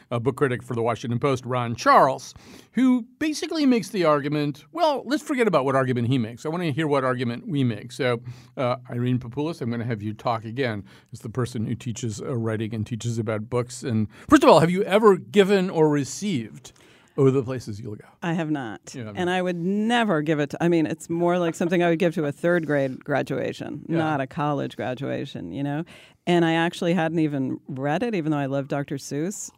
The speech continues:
Speaker 2: Somehow I hadn't read that one, and I, so I read it now, and so I'm prepared to talk about it. And, um, I have some differences with, um, the guy, what's his name, Charles, Ron Charles.
Speaker 1: Ron Charles,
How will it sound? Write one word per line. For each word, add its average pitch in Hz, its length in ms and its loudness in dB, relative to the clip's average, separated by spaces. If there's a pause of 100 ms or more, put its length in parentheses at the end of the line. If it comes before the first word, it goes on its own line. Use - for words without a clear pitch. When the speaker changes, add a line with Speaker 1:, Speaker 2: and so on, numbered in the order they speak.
Speaker 2:
Somehow 156 440 -2
I 143 100 -2
hadn't 139 240 -4
read 139 180 -4
that 147 180 -4
one, 170 300 -4
and 147 120 -2
I, 135 120 -4
so 139 120 -6
I 131 80 -2
read 135 220 -2
it 165 160 -4
now, 147 360 -4
and 135 120 -4
so 135 100 -8
I'm 135 100 -4
prepared 135 340 -6
to 131 80 -12
talk 131 240 -6
about 135 280 -6
it. 165 300 -6
And, 131 500 -6
um, 131 240 -8
I 139 40 -6
have 127 160 -8
some 131 160 -8
differences 139 640 -6
with, 127 160 -10 (560)
um, 131 400 -4
the 131 140 -8
guy, 120 320 -4
what's 127 180 -8
his 110 160 -10
name, 123 180 -6
Charles, 127 480 -6
Ron 123 180 -8
Charles. 117 280 -10
Speaker 1:
Ron 113 100 -8
Charles, 107 180 -12